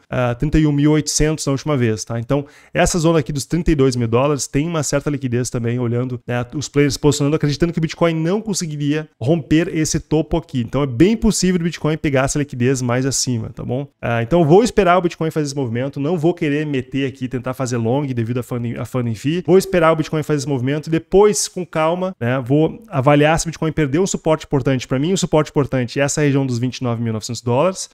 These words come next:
E daí sim, eu vou estar interessado em fazer um short até essa região dos vinte e oito mil e quatrocentos, tá bom? Long pro Bitcoin. Essa zona, talvez a zona dos vinte e oito mil e quatrocentos, pode ser um long interessante de fazer essa, essa,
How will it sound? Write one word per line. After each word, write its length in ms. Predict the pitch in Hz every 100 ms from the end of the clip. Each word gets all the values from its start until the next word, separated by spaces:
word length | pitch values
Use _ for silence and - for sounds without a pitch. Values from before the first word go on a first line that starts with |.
| -
E 60 |
daí 180 | 143 170
sim, 180 | - 175
eu 60 |
vou 220 | 156 165 165
estar 260 | 160 170 160
interessado 640 | 156 165 143 160 170 180
em 40 |
fazer 300 | 160 147 139
um 60 | 151
short 540 | - 135 139 - 147 -
até 240 | 123 131
essa 180 | 151 -
região 180 | 147 139
dos 100 | 139
vinte 160 | 127 127
e 60 |
oito 160 | 131 123
mil 100 | 123
e 20 |
quatrocentos, 460 | 131 123 117 107 -
tá 100 | 117
bom? 220 | 123 165 -
Long 300 | 139 202 208 165
pro 120 | 165
Bitcoin. 440 | 160 - 143 117 110
Essa 260 | 139 156 165
zona, 260 | 139 156
talvez 340 | 151 139 139 139
a 60 |
zona 200 | 123 135
dos 80 | 127
vinte 120 | 123
e 40 | 135
oito 100 | 131
mil 80 | 139
e 20 |
quatrocentos, 320 | 165 175 185
pode 280 | - 147 156
ser 80 | 156
um 80 |
long 160 | 143 139
interessante 640 | 147 156 - 160 180 190 -
de 120 | 127 175
fazer 460 | 196 156 147 170
essa, 440 | - 156 - 160 -
essa, 400 | 139 139 - 143